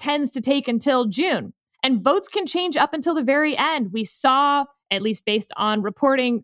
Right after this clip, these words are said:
from Jan Crawford Greenberg of C B S, that, for instance, in the twenty twelve Obamacare case, that, uh, there were vote switches frequently.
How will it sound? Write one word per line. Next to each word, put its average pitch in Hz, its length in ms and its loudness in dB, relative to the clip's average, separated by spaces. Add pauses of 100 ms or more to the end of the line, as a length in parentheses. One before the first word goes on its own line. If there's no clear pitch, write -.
from 220 400 0
Jan 220 240 -2
Crawford 202 380 -4
Greenberg 285 480 0
of 175 40 -10
C - 140 -10
B 208 140 -2
S, - 340 0 (300)
that, - 260 2
for 302 80 -4
instance, 302 380 -2
in 294 160 0
the 302 80 -4
twenty 330 300 -2
twelve 320 260 2
Obamacare 247 680 0
case, - 400 -6 (320)
that, 226 260 2 (220)
uh, 208 280 0
there 240 180 2
were 247 320 0 (100)
vote 226 360 -2
switches 330 680 -4 (680)
frequently. 240 640 -4